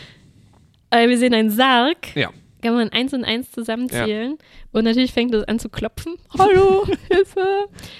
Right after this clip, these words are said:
Speaker 1: Harry kommt aus dem Sarg und erzählt diesen Leuten dort, wer er ist, äh, wo er herkommt. Und
Speaker 2: Ja.
Speaker 1: die sind aber sehr verblüfft.
Speaker 2: Ja.
Speaker 1: Vor allem
Speaker 2: Er
Speaker 1: mal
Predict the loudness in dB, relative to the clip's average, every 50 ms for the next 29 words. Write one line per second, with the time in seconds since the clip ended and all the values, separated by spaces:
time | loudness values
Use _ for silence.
0 | -20 -20 -20 _ _ -4 0 2 2 2 0 -2 -6 -8 -8 -8 -10 -10 -12 -10
1 | -10 -8 -8 -8 -8 -8 -10 -12 -14 -14 -18 -20 -20 -20 _ _ _ -6 -4 -2
2 | -2 -2 -2 -4 -4 -6 -6 -8 -12 -16 -20 _ -10 -8 -8 -6 -4 -6 -4 -4
3 | -4 -4 -2 -2 -4 -4 -6 -6 -8 -6 -6 -6 -6 -6 -6 -8 -10 -16 -20 -20
4 | -20 -20 _ _ _ _ _ _ _ -6 -4 -4 -2 -2 -4 -6 -6 -10 -14 -14
5 | -12 -10 -10 -10 -10 -10 -10 -10 -8 -8 -8 -8 -8 -10 -10 -10 -10 -10 -10 -10
6 | -10 -10 -10 -12 -14 _ -10 -8 -8 -10 -10 -8 -8 -6 -4 -4 -4 -4 -2 -4
7 | -4 -4 -6 -8 -8 -6 -6 -6 -6 -8 -12 -14 -14 -14 -14 -16 -20 _ _ _
8 | _ -6 -4 -4 -4 _ _ _ -20 -20 -20 _ _ _ _ _ _ -10 -6 -2
9 | -2 0 2 2 2 0 0